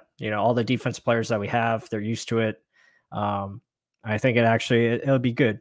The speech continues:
It'll be good for them if, if that is the case. And hopefully if we do win, we'll play, you know, probably the Packers in the second round 'cause they are the number one seed. So,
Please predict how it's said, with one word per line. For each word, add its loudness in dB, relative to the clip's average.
It'll -10
be -6
good -6
for -8
them -6
if, -10
if -12
that 4
is -4
the -14
case. -4
And -12
hopefully 10
if 8
we 10
do 10
win, 10
we'll 4
play, 2
you -6
know, 0
probably 4
the 2
Packers 2
in -4
the -2
second -4
round -2
'cause -6
they 0
are 2
the -6
number -6
one -4
seed. -6
So, -4